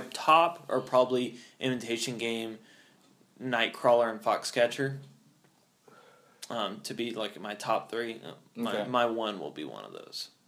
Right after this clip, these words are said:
Speaker 2: Shit.
Speaker 1: I would say.
Speaker 2: Damn.
Speaker 1: Good
Speaker 2: Well
Speaker 1: movies. I mean, the best year in movies we've had in years.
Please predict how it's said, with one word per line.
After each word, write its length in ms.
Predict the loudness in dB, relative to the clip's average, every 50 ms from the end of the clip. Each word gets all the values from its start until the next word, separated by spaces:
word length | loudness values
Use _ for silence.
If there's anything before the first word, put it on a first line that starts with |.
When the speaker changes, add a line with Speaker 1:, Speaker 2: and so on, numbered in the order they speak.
| _ _ _ _ _
Speaker 2:
Shit. 260 | -16 -14 -14 -12 -12 -14
Speaker 1:
I 40 | -14
would 140 | -14 -12 -12
say. 180 | -12 -12 -12 -14 -18 -20 _ _ _ _ _ -10
Speaker 2:
Damn. 240 | -8 -6 -6 -6 -8 -12 -18 _ _ _ _ _ _ _ _ _ _ _ _ _ 6
Speaker 1:
Good 140 | 6 8 8
Speaker 2:
Well 80 | 10 8
Speaker 1:
movies. 300 | 8 8 8 6 6 6
I 60 | 6
mean, 140 | 6 4 4
the 160 | 2 0 0
best 380 | 2 6 8 8 8 8 4 6
year 140 | 6 6 6
in 100 | 6 4
movies 300 | 2 0 0 0 0 -2
we've 140 | -2 -2 -2
had 180 | -2 -2 -2
in 240 | -4 -6 -12 -14 -16 -18 -20 -20 -20 -16
years. 640 | -12 -10 -8 -6 -6 -6 -8 -8 -10 -10 -12 -12